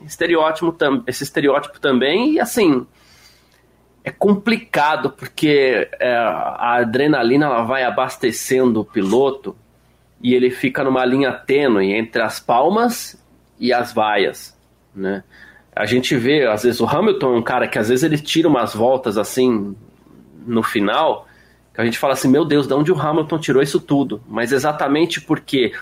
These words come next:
além de ser um gênio, ele força do começo ao fim da volta, né? E era o que o Verstappen tava fazendo,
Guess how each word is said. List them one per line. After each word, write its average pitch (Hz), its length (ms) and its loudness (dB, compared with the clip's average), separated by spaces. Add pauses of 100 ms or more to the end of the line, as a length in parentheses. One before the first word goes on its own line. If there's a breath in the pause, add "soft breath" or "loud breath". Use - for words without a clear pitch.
(200 loud breath)
além 151 260 2
de 170 60 -6
ser 151 460 2
um 135 140 2
gênio, 143 520 0 (540 loud breath)
ele 131 880 2 (720)
força 175 440 0
do 220 120 0
começo 170 480 0
ao 220 80 0
fim 170 180 0
da 214 140 2
volta, 147 440 0 (400)
né? 147 320 -6
E 147 160 -2
era - 120 0
o - 20 -2
que - 80 -2
o 311 60 2
Verstappen 302 500 0
tava 311 220 -2
fazendo, 226 560 0